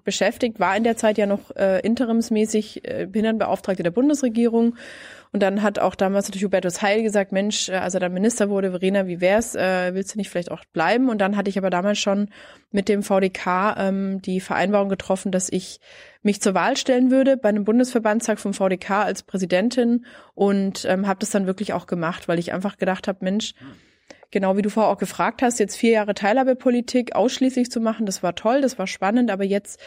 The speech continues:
finde ich's für mich auch wirklich gut, mal was anderes zu machen, mich mit Rente, mit Pflege, mit Gesundheitspolitik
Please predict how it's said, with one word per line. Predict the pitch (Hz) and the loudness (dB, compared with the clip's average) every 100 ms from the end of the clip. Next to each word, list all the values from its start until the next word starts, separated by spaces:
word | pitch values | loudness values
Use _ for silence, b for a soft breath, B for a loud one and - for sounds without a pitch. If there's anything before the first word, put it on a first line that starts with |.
| B B | B B
finde | - 226 | -2 0
ich's | 226 | 0
für | 220 | 2
mich | 220 226 | 2 2
auch | 190 | -2
wirklich | 190 226 233 - | 0 2 0 -2
gut, | 226 214 | -4 0
mal | 214 196 | 2 2
was | - | 0
anderes | 180 226 220 - | 0 0 0 -4
zu | 202 | -2
machen, | 190 196 202 | -2 0 -2
mich | 190 - | -4 -4
mit | 190 | -2
Rente, | 175 196 220 202 | 0 2 2 0
mit | 185 | -2
Pflege, | - - 185 202 208 | -6 -2 2 2 2
mit | 196 190 | -2 -2
Gesundheitspolitik | 190 208 214 - 202 196 190 190 185 | 0 2 2 0 0 0 2 -2 -2